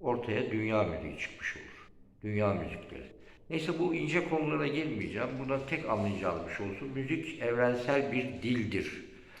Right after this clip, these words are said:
Bunu kafaya yerleştirirse gençler ileride çok faydasını görürler. Şimdi, e, biraz da ticari müziğe değinmek istiyorum. Ben elli üç yaşındayım.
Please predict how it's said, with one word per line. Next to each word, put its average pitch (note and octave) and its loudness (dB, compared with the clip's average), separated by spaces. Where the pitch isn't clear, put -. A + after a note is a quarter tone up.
Bunu C3+ -2
kafaya A#2+ 2
yerleştirirse G#2 0
gençler D#2+ -6
ileride G2 0
çok - -6
faydasını E2 -4
görürler. F2+ -8
Şimdi, D#3+ 0
e, C#3 4
biraz E3 4
da - 2
ticari C#3 8
müziğe A#2 6
değinmek E2+ 2
istiyorum. F2 -8
Ben C#3 6
elli D3 4
üç D#3+ 2
yaşındayım. F2 0